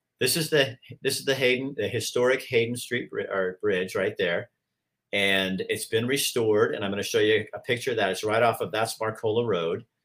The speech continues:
And, um, I think Chewy will tell us in a minute, but I think there's some property right near it too.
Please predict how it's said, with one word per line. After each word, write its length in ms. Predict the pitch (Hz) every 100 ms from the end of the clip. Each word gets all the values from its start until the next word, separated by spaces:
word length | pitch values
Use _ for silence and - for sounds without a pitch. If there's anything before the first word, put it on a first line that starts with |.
| _ _ _ _ 98
And, 520 | 95 92 92 92 92 101
um, 260 | 92 92 -
I 100 | 104
think 480 | - 185 180 151 -
Chewy 340 | - - 156 151
will 120 | 127
tell 220 | 135 127
us 100 | 123
in 100 | 127
a 40 | 104
minute, 320 | 98 101 92
but 100 | -
I 80 | 92
think 340 | - 139 156
there's 180 | 143 131
some 120 | 117
property 420 | 107 110 113 104 92
right 240 | 92 87
near 220 | 92 90
it 120 | 85
too. 380 | - 95 78 82